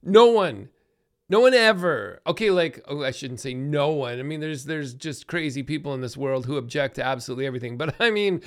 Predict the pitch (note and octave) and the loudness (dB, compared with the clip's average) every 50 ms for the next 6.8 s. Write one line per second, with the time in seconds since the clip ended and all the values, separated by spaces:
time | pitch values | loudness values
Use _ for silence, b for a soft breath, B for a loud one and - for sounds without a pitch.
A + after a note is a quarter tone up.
0 | D#3+ E3 D#3+ D#3+ D3+ C3+ B - E3+ A#3 D#4+ E4 F4 F4 D#4+ C#4+ B3+ A#3+ A#3 A3 | -12 -16 -16 -16 -16 -14 B -4 2 4 4 4 4 4 4 2 2 2 2 4
1 | A3 G#3+ G#3+ G3+ G3 F3 E3 G3 G3+ G#3 F#3 G3 G#3+ G#3 G3 F#3 F#3+ G3 G3+ F#3 | 4 4 4 4 2 2 4 4 4 4 4 2 2 2 2 2 2 2 2 2
2 | E3+ D#3 C#3+ C3 - - - - - - F#3+ F#3+ F#3 F#3+ F#3+ F#3 F3 E3+ D#3 F3+ | 2 0 -4 -8 -10 -10 -10 -8 -4 0 2 2 4 4 4 4 2 2 0 -2
3 | F3 C#3 B2 - - - - - D3 D3 D#3 F3+ F#3 F#3 F3+ F3+ F3 D#3 D3+ C#3+ | -2 -4 -6 -10 -12 -10 -6 -4 -2 -2 0 0 0 0 0 0 -2 -4 -8 -12
4 | C#3+ C3 C3 C3 C3 - - - D3+ D#3+ E3+ D#3 C#3 F#3+ G3 G3 - G3 F#3+ F3+ | -14 -14 -14 -14 -16 -16 -16 -12 -10 -8 -8 -2 0 0 0 0 0 -2 -2 0
5 | F3 E3 - - - - B2+ - - E3 D#3 D#3 D#3+ D#3+ E3 D#3+ D3+ D#3+ D#3 - | -2 -4 -6 -8 -14 -14 -12 -10 -6 -2 -2 0 0 0 0 0 -2 -2 -4 -4
6 | - - D#3 D3+ - - E3+ D#3+ - - F#3+ G3 F3 G#3+ A3+ B3 | -6 -8 -8 -8 -8 -8 -10 -10 -10 -10 -12 -10 -8 -8 -8 -8